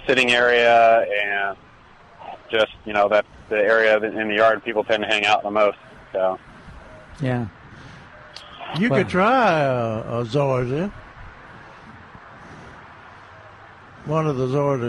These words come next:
Speaker 1: And
Speaker 3: grasses.
Speaker 1: should I, uh, seed or,
Speaker 3: No, no,
Speaker 1: uh,
Speaker 3: you have
Speaker 1: sod?
Speaker 3: to use sod.
Speaker 2: Yeah, you
Speaker 3: You have to
Speaker 2: can't
Speaker 3: use
Speaker 2: seed.
Speaker 3: sod with zoysia.
Speaker 2: One thing about zoysia, it does not, uh, spread fast, so you, you use solid, solid sod.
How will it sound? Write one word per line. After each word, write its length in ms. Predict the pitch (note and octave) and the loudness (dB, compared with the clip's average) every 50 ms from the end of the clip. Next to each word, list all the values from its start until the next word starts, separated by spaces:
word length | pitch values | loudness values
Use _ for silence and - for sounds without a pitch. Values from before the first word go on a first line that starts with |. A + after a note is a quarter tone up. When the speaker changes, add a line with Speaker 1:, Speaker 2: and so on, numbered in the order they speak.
| G#2+ G2 | -4 -2
Speaker 1:
And 100 | A2 A2+ | -2 -2
Speaker 3:
grasses. 600 | A#2 B2 B2+ C3 C3+ - - E3+ E3 - - - - - - - - - - - - - - - - - - - - - - - - - - - - - - | -2 -2 -2 -4 -4 -6 -8 -10 -10 -10 -12 -16 -18 -20 -20 -20 -20 -20 -20 -20 -20 -20 -20 -20 -20 -20 -20 -20 -20 -20 -20 -20 -20 -20 -20 -20 -12 -6 -2
Speaker 1:
should 120 | - C#3+ C3 | 0 2 2
I, 200 | B2+ B2+ B2+ B2+ | 4 4 4 4
uh, 420 | A#2+ A#2+ A#2 A2+ A2 A2 A2 A2 G#2+ - - - - - | 4 4 4 4 4 4 4 2 0 -2 -8 -20 -10 -6
seed 340 | - E3+ F3+ G3 G#3 G3+ G3+ | -2 0 0 0 2 2 0
or, 920 | F#3+ - B2+ B2+ B2 B2 A#2+ A#2+ A#2+ A#2+ A#2 A#2 A2+ A2+ A2+ A2+ A2+ A2+ A2+ - - - - - - - | 0 2 4 4 6 6 6 6 4 4 4 4 4 2 2 2 0 -2 -4 -8 -18 -20 -20 -20 -10 -4
Speaker 3:
No, 320 | - B2 E3+ F#3+ G#3 G#3 F#3 | -2 2 4 4 4 4 4
no, 200 | F3 F3+ F3+ E3+ | 2 2 2 2
Speaker 1:
uh, 120 | D#3 D3 | 2 2
Speaker 3:
you 80 | D3 D#3 | 0 2
have 80 | E3 C3+ | 2 4
Speaker 1:
sod? 240 | B2+ C#3 C#3+ D3+ D3+ | 4 4 4 4 2
Speaker 3:
to 40 | C#3+ | 0
use 140 | C#3 B2 | -4 -6
sod. 420 | - - D#3+ D#3 C#3 C3 A#2 G#2+ G2 - | -4 0 0 2 2 0 0 -4 -4 -2
Speaker 2:
Yeah, 180 | B2 A#2+ A2+ | 0 0 0
you 140 | G#2+ - - | 0 0 0
Speaker 3:
You 40 | D#3+ | 0
have 80 | D#3 | 2
to 40 | D#3 B2+ | 2 2
Speaker 2:
can't 140 | A2 C#3+ | 2 0
Speaker 3:
use 80 | C3+ C3 | 0 -2
Speaker 2:
seed. 80 | C3+ A#2 | -2 0
Speaker 3:
sod 340 | G#2+ - D3 C#3 B2+ B2 A2 | 0 0 0 0 0 -2 -4
with 160 | A2 G#2+ F#2+ | -6 -8 -6
zoysia. 80 | A2 A#2+ | -2 0
Speaker 2:
One 200 | A#2+ C3 B2+ B2 | 2 2 2 2
thing 180 | A#2 C#3 C#3 B2 | 2 0 2 2
about 280 | A2 G#2+ A#2+ A2+ G#2+ | 2 2 2 0 0
zoysia, 540 | G#2 G#2+ A#2+ B2+ C#3 B2+ G#2 A2+ A2+ G#2+ G#2 | 0 2 2 2 2 2 2 2 2 2 2
it 80 | G#2 G2+ | 0 0
does 220 | A2 A2 G#2+ G2+ | 0 0 0 0
not, 280 | G#2+ A2 A2+ A2 G#2 - _ - | 0 0 0 0 -2 -4 _ -6
uh, 240 | A2 G2+ F#2+ F#2 F2 E2 - - - - - - - - - - - - - - - - - - | -4 -4 -4 -4 -6 -8 -12 -20 -20 -20 -20 -20 -20 -20 -20 -20 -20 -20 -20 -20 -20 -20 -20 -20
spread 480 | - - - - - - D3 D#3+ C#3 G2+ | -18 -16 -16 -8 -2 0 2 2 0 0
fast, 420 | - - A#2 G#2 F#2+ F2+ F2 - - | -2 -2 0 0 0 -2 -4 -6 -4
so 80 | - | -4
you, 220 | G#2+ F#2+ F#2+ G2 G2+ | -2 -2 -2 -2 -2
you 260 | G2+ G2+ G#2+ A2+ A2+ | -4 -4 -4 -4 -4
use 260 | A2+ B2+ B2 A#2+ G#2+ | -4 -4 -4 -6 -4
solid, 580 | - - - A2 A2 G#2+ G#2+ G2 F#2+ A2 - - | -4 -2 0 2 2 2 0 -2 -4 -8 -14 -12
solid 460 | - - C3+ A#2+ A2+ A2 G#2+ G2 - | -6 -2 0 0 0 0 -2 -4 -6
sod. 540 | - - B2+ A#2+ A#2 G#2+ G2+ F#2+ F#2 G#2 | -6 -2 0 0 2 2 0 -2 -4 -8